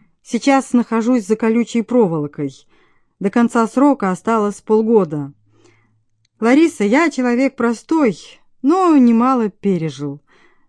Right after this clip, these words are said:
Вообще считается, что те, кто в тюрьме, это отбросы общества.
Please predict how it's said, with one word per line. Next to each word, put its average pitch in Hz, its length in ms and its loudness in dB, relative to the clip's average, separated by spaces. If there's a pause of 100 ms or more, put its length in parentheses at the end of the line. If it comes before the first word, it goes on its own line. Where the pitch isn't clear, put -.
(100)
Вообще 269 400 0
считается, 254 640 0
что 233 220 -2
те, 254 220 0
кто 220 200 -4
в 196 60 -10
тюрьме, 233 560 2 (500)
это 247 440 0
отбросы 240 580 0
общества. 160 800 -2